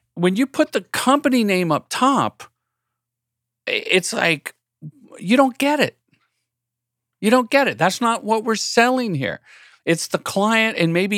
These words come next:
even a sub-brand extension that's important. You know, if, if we're doing a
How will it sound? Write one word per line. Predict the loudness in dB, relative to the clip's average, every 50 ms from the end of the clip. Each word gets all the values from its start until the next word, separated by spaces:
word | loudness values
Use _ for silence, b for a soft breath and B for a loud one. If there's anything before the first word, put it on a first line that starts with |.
| -2 -2 -4
even | -2 -2 -2 -2
a | -2 -2
sub-brand | -2 -6 -8 -8 2 4 4 4 4 2 -2 -4 -2 0 2 2 2 2 2 0 -2 -2 -4 -6 -8 -8 -10 -8 -8
extension | -8 -6 -6 -8 -2 0 2 2 2 0 -4 -6 -8 -8 -10 -12 -18 _ _ _ _ _ _ _ _
that's | 0 0 2 2
important. | 2 0 2 4 4 4 4 2 -2 -10 -14 -14 -18 -20 -20 b b b b b b b b b b b b b b b b b b
You | 0 2
know, | 2 2 2
if, | 0 -2 -2 -4 -6 -14 _ _ _
if | -6 -2 0
we're | 0 0
doing | 0 0 0 0 0
a | 0 -2